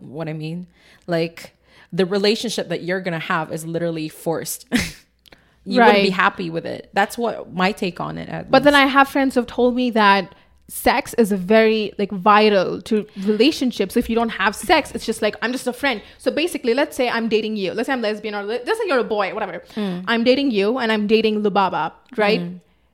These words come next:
Speaker 2: I am dating you, like, I'm in a relationship with you and Lubaba is my friend, but I'm not having sex with you.
Speaker 1: Mm.
Speaker 2: So what is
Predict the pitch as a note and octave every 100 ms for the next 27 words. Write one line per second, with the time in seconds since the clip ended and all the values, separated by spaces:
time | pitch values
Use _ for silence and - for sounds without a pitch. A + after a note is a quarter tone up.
0 | _ _ _ _ _ _ A#3+ C4+ C#4+ C#4+
1 | C#4+ C#4+ B3+ - _ - G3+ B3+ B3+ C4+
2 | G3+ A#3 G#3+ A#3 G#3+ G#3+ A#3 A#3+ A3+ G#3
3 | B3 C#4 C#4 - A3 A3 A3 G#3 G#3 B3
4 | C4+ C4+ - G3+ D3 G#2 _ _ _ _
5 | - A#3 A3+ A#3 A3 G#3+ - G4 G#4 G#3
6 | F#3 - G2+ A2 - _ _ - F#3+ E3+
7 | - _ - - C#4 A3+ C#4+ G#4+